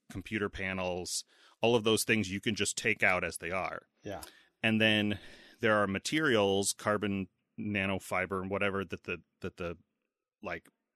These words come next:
Speaker 1: pl-, armor plating on the ship is made out of.
Speaker 2: Yeah.
Speaker 1: You put those into a,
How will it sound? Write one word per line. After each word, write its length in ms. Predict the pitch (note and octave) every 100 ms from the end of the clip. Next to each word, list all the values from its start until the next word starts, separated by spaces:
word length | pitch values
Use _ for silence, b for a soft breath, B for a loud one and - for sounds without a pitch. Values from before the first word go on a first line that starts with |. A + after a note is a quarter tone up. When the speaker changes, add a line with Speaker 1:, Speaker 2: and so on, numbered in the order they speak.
| -
Speaker 1:
pl-, 140 | - -
armor 260 | G#2+ A#2+
plating 400 | B2+ B2+ A#2+ C3
on 100 | B2+
the 60 | B2+
ship 280 | - B2+ -
is 140 | C3
made 160 | B2 B2+
out 160 | C3+
of. 100 | C#3
Speaker 2:
Yeah. 140 | A2 A2+ - b b b b b
Speaker 1:
You 220 | G#2 A#2+
put 220 | - B2
those 320 | C3 B2+ C3
into 420 | - A#2 A2+ A2
a, 260 | G2+ F#2 F#2+